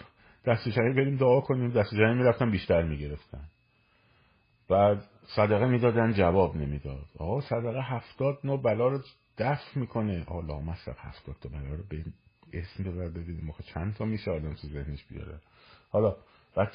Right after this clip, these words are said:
چه مدتی دفع می‌کنه؟ مثلاً یه هفته دفع می‌کنه، نیم ساعت دفع می‌کنه، دو روز دفع می‌کنه؟ حالا بماند.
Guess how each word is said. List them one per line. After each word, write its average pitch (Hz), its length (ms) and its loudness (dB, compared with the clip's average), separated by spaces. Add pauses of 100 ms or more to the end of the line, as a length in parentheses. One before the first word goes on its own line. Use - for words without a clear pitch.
(100)
چه 123 60 -2
مدتی 120 460 -2
دفع 87 400 0
می‌کنه؟ 78 440 -4
مثلاً 85 200 -4
یه 92 240 -2
هفته 95 220 -6
دفع 90 380 -4
می‌کنه، 80 440 -8 (1040)
نیم 95 180 0
ساعت 98 460 0
دفع 90 300 -4
می‌کنه، 80 480 -4 (1040)
دو 85 140 -2
روز 101 240 -4
دفع 90 340 -4
می‌کنه؟ 80 260 -6
حالا 95 180 -4
بماند. 82 480 -4